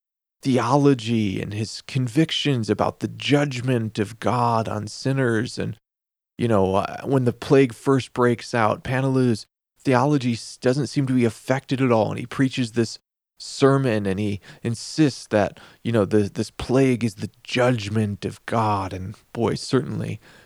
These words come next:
we hear responses like that to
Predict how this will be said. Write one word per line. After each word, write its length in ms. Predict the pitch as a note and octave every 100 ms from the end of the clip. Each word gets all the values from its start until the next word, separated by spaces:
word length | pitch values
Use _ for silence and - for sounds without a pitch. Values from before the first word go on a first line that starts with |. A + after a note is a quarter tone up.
| _ _
we 100 | G#2+
hear 680 | G2+ - A#2 G#2+ - A2+ - -
responses 720 | A2+ - - G#2+ A2 - -
like 180 | - -
that 400 | B2 A#2 - - -
to 220 | -